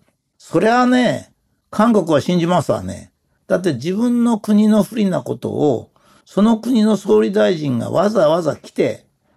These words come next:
謝ると。それ信ずる方が正しいですよ。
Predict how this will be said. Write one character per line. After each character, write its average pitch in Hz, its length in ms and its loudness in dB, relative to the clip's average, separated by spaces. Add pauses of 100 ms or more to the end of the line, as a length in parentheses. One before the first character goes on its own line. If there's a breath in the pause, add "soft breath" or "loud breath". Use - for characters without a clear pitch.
謝 202 300 2
る 196 280 2
と。 - 240 -16 (420)
そ 202 140 -2
れ 175 40 -2
信 262 260 -2
ず 269 140 -2
る 254 120 2
方 185 120 4
が 135 140 2
正 147 460 -2
し 147 40 0
い 101 60 -8
で 95 60 -14
す - 120 -16
よ。 - 220 -10